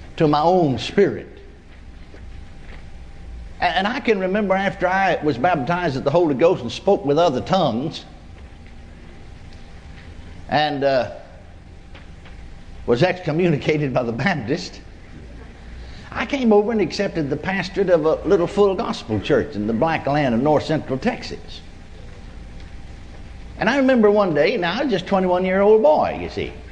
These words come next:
And, uh, I was over fifteen miles away to another town. I was over on business, and I went by to see the,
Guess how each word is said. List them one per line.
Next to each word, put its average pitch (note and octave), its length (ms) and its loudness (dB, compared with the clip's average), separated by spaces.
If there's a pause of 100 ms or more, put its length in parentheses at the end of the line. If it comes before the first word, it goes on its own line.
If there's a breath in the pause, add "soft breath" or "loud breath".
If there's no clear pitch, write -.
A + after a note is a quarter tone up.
(2250)
And, F#3 320 4
uh, F3 240 6
I F#3 180 0
was D#3+ 200 2
over D3+ 360 4
fifteen D#3+ 480 2
miles D#3 340 4
away D3+ 220 4
to C#3+ 120 2
another C#3 260 4
town. D3 300 0
I C3+ 40 4
was B2 100 4
over C#3+ 220 6
on B2+ 220 4
business, C3+ 280 2
and C3 60 -2
I C3 80 2
went C3+ 180 2
by B2+ 200 4
to G2+ 60 -2
see C#3+ 200 2
the, G#2+ 220 0